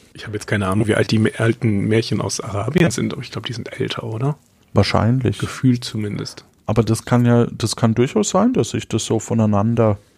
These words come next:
Speaker 1: Ja, möglich.
Speaker 2: Ja. Der Soldat
Speaker 1: Hm.
Speaker 2: kehrte in die Stadt zurück, aus der er gekommen war.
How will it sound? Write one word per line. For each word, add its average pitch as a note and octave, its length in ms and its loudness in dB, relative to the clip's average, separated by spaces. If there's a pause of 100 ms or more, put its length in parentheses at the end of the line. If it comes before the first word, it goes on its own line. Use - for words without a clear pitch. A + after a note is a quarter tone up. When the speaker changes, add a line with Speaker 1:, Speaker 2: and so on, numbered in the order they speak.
(260)
Speaker 1:
Ja, A#2+ 200 -8 (220)
möglich. - 520 -10
Speaker 2:
Ja. A2+ 160 0 (840)
Der G2+ 100 0
Soldat B2+ 580 2
Speaker 1:
Hm. - 60 -20
Speaker 2:
kehrte C3+ 400 0
in A#2 120 0
die G2+ 120 0
Stadt - 500 -8
zurück, G2+ 400 -4
aus F#2+ 200 -4
der F#2 220 0
er G2+ 60 -2
gekommen F2+ 580 -2
war. - 300 -8